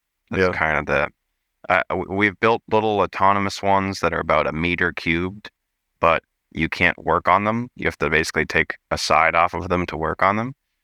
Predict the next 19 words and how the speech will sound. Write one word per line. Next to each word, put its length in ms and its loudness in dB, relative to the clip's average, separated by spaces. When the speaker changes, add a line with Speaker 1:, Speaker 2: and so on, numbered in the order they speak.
Speaker 1:
So 200 0
it's 120 -4
not 100 4
really 160 2
meant 160 -2
for 120 -6
people. 440 -6
Uh, 380 2
but, 220 2
but, 220 2
you 140 0
know, 340 2
uh, 320 -2
the 140 0
little, 400 0
the 100 0
little 260 0
tiny 440 0
domes 580 0